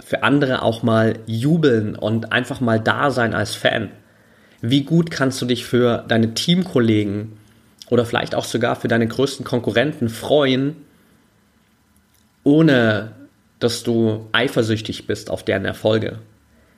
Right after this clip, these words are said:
Weil das sind die echten Qualitäten eines Champions, dass du dich wirklich auch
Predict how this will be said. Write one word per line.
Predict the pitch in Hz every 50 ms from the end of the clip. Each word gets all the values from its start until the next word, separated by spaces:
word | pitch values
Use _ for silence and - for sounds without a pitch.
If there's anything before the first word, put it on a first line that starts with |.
| _ _ -
Weil | 107 113 113
das | 131 131 - -
sind | 185 170 165 -
die | -
echten | - - - - - - 139 -
Qualitäten | - 123 117 117 113 - 127 131 135 - 113
eines | 95 110 107 110 - -
Champions, | - 123 123 131 123 - 110 98 110 -
dass | - 110 -
du | - 107
dich | 110 110 110 113 107
wirklich | 113 120 147 151 - 156 - - -
auch | 110 -